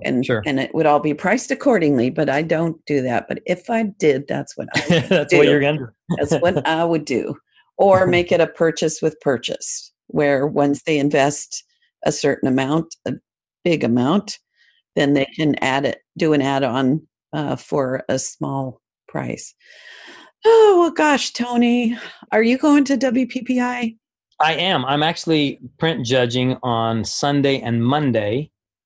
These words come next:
Speaker 2: And then I'm doing portfolio reviews on Tuesday morning. And yeah, so I'm gonna be over there.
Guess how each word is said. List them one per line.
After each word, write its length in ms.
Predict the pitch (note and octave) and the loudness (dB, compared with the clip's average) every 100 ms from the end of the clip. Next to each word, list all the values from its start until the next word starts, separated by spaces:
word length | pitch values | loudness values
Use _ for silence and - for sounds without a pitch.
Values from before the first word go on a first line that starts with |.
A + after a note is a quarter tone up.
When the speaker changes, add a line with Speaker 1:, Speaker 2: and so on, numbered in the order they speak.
| _ _ _ _ _ _ | _ _ _ _ _ _
Speaker 2:
And 300 | C3 B2 A#2+ | -2 0 0
then 260 | C3+ C3 A#2 | 0 0 0
I'm 280 | B2 B2 A#2+ | 0 0 2
doing 380 | B2+ B2 A2+ | 2 0 -2
portfolio 600 | - D3+ - D#3 E3+ D3+ | -2 -2 0 0 2 2
reviews 560 | B2+ A#2 A2+ A#2+ C3 A#2+ | 2 0 -2 0 0 -4
on 260 | - A2+ A2 | -4 -4 -2
Tuesday 400 | C#3+ D3+ E3 E3 | -2 -2 -2 0
morning. 580 | D#3 C3 A#2 A2+ C3+ F3+ _ _ _ _ _ _ _ - | 2 2 2 0 -4 -6 _ _ _ _ _ _ _ -4
And 480 | B2 B2 A#2 A#2 A2 - _ _ | -2 0 -2 -4 -6 -14 _ _
yeah, 300 | D3 A#3 C3 - | 0 2 0 -4
so 180 | - C#3 | -2 0
I'm 120 | E3 | 2
gonna 140 | E3+ | 2
be 100 | D#3 | 2
over 160 | F3+ F3 | 0 2
there. 240 | A#2+ G#2 | -2 -4